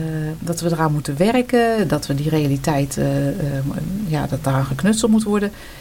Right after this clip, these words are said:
In plaats van te kijken van, "Hoe komt het nou dat we zo'n realiteit creëren? Oh, wacht even, we denken, dat komt in het bewustzijn en dan zien we dat."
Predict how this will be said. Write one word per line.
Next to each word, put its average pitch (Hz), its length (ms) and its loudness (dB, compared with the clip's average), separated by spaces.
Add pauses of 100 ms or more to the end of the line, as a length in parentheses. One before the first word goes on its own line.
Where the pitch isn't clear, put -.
(160)
In 240 160 6
plaats 220 260 2
van 214 100 0
te 208 100 -4
kijken 196 320 0
van, 190 120 2
"Hoe 240 540 4
komt 247 260 4
het 240 120 0
nou 220 260 0
dat 214 160 -4
we 220 80 -4
zo'n 208 160 2
realiteit 208 560 -2
creëren? 175 500 -2
Oh, 233 380 2
wacht 254 260 0
even, 247 400 0
we 180 100 -2
denken, 240 520 2 (420)
dat - 120 -8
komt 214 220 2
in 208 100 2
het 196 80 2
bewustzijn 233 800 2 (400)
en 226 140 0
dan 233 180 4
zien 247 220 4
we 247 80 2
dat." 139 440 -4